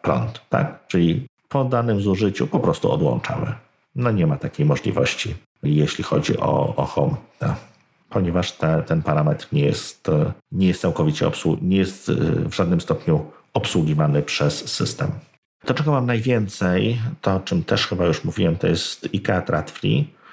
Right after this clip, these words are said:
bo mam kilkanaście chyba już w tym momencie żarówek i kilka tych, jedną bramkę oczywiście, kilka jakichś tam włączników, jakichś ściemniaczy,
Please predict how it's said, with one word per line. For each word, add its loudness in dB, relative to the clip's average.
bo 0
mam 0
kilkanaście 0
chyba 0
już 2
w -10
tym -2
momencie 2
żarówek 0
i 2
kilka 0
tych, -2
jedną 0
bramkę 0
oczywiście, 0
kilka 0
jakichś -2
tam 0
włączników, 0
jakichś -2
ściemniaczy, 0